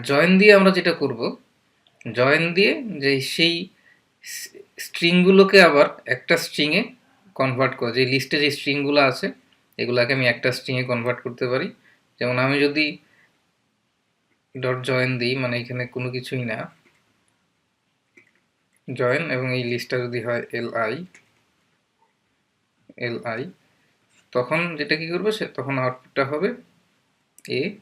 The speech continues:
বি, সি। তো এই দুইটা মেথডকে বু-, একটু বুদ্ধি খরচ করে ইউজ করতে পারলে আমরা অনেকভাবেই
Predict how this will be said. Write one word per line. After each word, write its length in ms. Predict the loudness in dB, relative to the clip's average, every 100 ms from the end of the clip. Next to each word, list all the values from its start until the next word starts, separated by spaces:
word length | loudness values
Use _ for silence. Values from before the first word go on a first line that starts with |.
| _ _
বি, 200 | -14 -12 -14 _ _
সি। 220 | -18 -14 -14 -18 -20 _ _ _ _ _ _ _ -20 _ _ _ _ _ _ _ _ -8
তো 200 | -8 -2
এই 160 | 2 2
দুইটা 440 | 4 8 10 10
মেথডকে 720 | 8 4 4 2 0 2 4 4 2 -4
বু-, 240 | -12 -14 _ _ -20 -18 -16 -18 -20 -20 -16
একটু 280 | -16 -4 -2 -2 -6 -16 -20 -14
বুদ্ধি 260 | -10 -2 0
খরচ 280 | 0 0 0
করে 200 | 0 0
ইউজ 180 | -2 -4
করতে 260 | -4 0
পারলে 420 | 4 4 2 -4 -10 _ _ _ _ -6
আমরা 300 | -2 2 0 -2 _ _ _ _ _
অনেকভাবেই 720 | -6 -2 -4 -2 -2 -2 -4